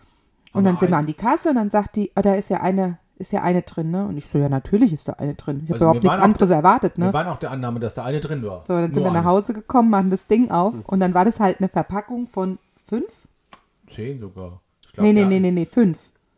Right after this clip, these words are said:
Speaker 1: Fünf oder sechs waren da drinne.
Speaker 2: Mehr als zwei auf jeden Fall.
Speaker 1: Ja, und mehr als eine, <laughs> als wir gekauft haben.
Speaker 2: Ja.
Speaker 1: Da hatten wir halt ganz viele, äh,
Speaker 2: Die haben wir dann
Speaker 1: Garderoben.
Speaker 2: in der Verwandtschaft und so haben wir die dann verteilt
Speaker 1: Und jetzt
Speaker 2: und
Speaker 1: ihr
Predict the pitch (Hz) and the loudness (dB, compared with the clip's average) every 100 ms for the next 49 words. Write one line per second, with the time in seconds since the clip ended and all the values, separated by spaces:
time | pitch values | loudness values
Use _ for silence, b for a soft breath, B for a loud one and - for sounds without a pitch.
0 | _ _ 269 269 185 165 170 - - 139 | _ _ -4 -2 -2 -2 -4 -8 -10 -8
1 | 156 147 - 151 160 - _ _ 80 78 | -8 -10 -10 -10 -10 -14 _ _ -20 -20
2 | 87 - - - 117 135 139 139 - - | -20 -20 -20 -14 -10 -8 -8 -10 -14 -20
3 | _ - 104 95 90 87 82 78 - 196 | _ -14 -12 -12 -14 -18 -20 -16 0 0
4 | 156 - _ - 190 185 160 185 - 220 | 0 -4 _ -2 0 2 2 2 4 6
5 | 196 - - 165 - 185 247 269 - 180 | 6 2 -4 -2 2 4 2 -2 -2 -2
6 | 147 175 170 156 - 170 170 160 165 - | -2 -4 -2 -2 -4 -4 -4 -4 -6 -4
7 | 208 196 208 214 - 220 220 - b b | -4 -2 -2 -2 -4 -4 -6 -8 b b
8 | b - 226 269 269 269 - - 127 123 | b 0 4 4 6 6 6 2 0 -2
9 | 135 170 208 190 185 185 175 180 151 160 | -2 -2 -2 -4 -4 -6 -4 -2 -2 -6
10 | 156 156 156 151 147 - - 311 143 | -8 -6 -4 -6 -2 4 4 4 6